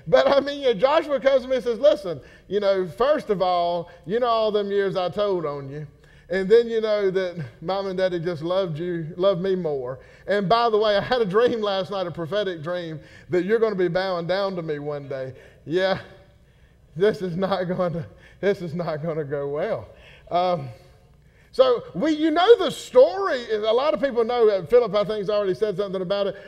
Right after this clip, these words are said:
We, I think some people know the story that this is gonna get to, but I want you to really pay <laughs> attention at maybe why, <laughs> okay, why, uh, that, that took place.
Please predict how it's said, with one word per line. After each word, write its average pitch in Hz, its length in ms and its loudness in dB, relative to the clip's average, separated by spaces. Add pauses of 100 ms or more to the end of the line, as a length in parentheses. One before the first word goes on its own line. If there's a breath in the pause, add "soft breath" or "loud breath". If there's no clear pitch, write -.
(100)
We, 214 260 6 (280 loud breath)
I 233 140 0
think 285 240 -2
some 247 140 0
people 214 260 2
know 202 260 4
the 190 120 2
story 208 420 2
that 175 120 -4
this 196 220 2
is 180 80 -6
gonna 175 200 0
get 220 360 2
to, 175 260 0 (240 loud breath)
but 165 100 -4
I 214 100 0
want 349 240 -4
you 285 80 0
to 240 80 4
really 247 200 8
pay - 260 6
<laughs> - 120 -2
attention 240 560 0
at 208 180 2
maybe 359 480 0
why, 196 640 -2 (400 loud breath)
<laughs> - 400 -10
okay, 233 460 -2 (260 loud breath)
why, 190 560 -2 (400 loud breath)
uh, 175 320 0
that, 185 400 0
that 175 240 -2
took 170 240 -2
place. 175 480 -4